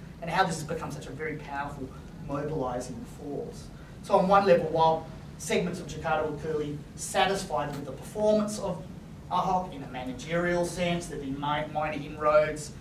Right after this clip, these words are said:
depending again on who you were and where you live in the city, in terms of, uh, infrastructural problems of flooding, uh, of, uh, traffic congestion, et cetera.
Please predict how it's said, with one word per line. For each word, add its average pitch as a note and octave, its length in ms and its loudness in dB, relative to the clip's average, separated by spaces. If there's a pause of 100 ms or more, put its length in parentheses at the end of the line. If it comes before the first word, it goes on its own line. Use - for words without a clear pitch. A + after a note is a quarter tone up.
depending F3+ 460 2
again D3+ 260 -4
on C#3+ 100 -2
who D#3 140 -8
you D3 160 -6
were D3 240 -2
and C#3 100 -4
where - 100 -4
you C3 200 -4
live F#3 220 -2
in E3 120 -4
the - 60 -10
city, D#3+ 480 -8 (240)
in C#3+ 80 -12
terms C#3 360 -6
of, - 280 -8
uh, C3+ 340 -6
infrastructural D3+ 640 -6
problems B2+ 340 -8
of - 60 -14
flooding, C#3+ 600 -6 (420)
uh, B2 400 -10
of, B2 300 -8 (100)
uh, A#2+ 420 -10 (920)
traffic - 340 -4
congestion, - 540 -10
et C4 140 -14
cetera. - 380 -12